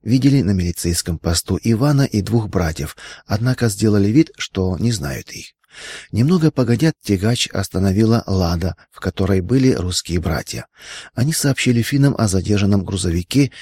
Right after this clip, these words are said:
и посоветовали как можно скорее покинуть страну,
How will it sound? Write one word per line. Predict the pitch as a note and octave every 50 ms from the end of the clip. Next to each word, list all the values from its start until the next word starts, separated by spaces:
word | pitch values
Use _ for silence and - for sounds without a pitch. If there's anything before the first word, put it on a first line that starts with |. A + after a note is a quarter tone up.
| - - - -
и | - D3+
посоветовали | - - C#3 - - B2 B2 D3+ D#3+ - B2 G#2 G2+
как | F#2 - F#2 E2+
можно | G2+ G#2+ A2 F#2+ F#2 F2
скорее | - - D#2 E2+ A2 B2 B2 A2
покинуть | - E2+ D#2 - F#2 F#2 G2 F#2+ -
страну, | - - - D#2+ F#2 G2 F2+ D#2 D2 -